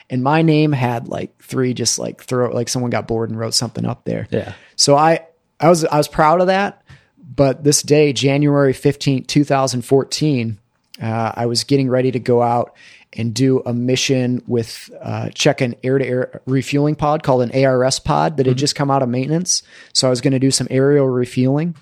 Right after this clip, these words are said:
Speaker 2: Okay.
Speaker 1: And then with the extra time and gas on the back end, I was gonna break off with my commanding officer and go do some dogfighting.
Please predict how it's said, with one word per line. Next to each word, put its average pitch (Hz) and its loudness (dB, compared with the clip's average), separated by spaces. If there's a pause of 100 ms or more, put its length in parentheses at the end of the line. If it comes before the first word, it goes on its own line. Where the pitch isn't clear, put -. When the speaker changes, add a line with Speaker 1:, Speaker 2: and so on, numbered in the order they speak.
(100)
Speaker 2:
Okay. 104 -4
Speaker 1:
And 131 0
then 131 0
with 135 0
the 139 -2
extra 131 -2
time 135 -2
and 120 -4
gas 127 0
on 120 -4
the 117 -6
back 131 0
end, 120 -4
I 101 -4
was 113 -6
gonna 120 -4
break 127 -2
off 123 -4 (460)
with 123 -6
my 127 -2
commanding 120 -4
officer 120 -4
and 113 -6
go 123 -2
do 113 -6
some 107 -4 (200)
dogfighting. 113 -6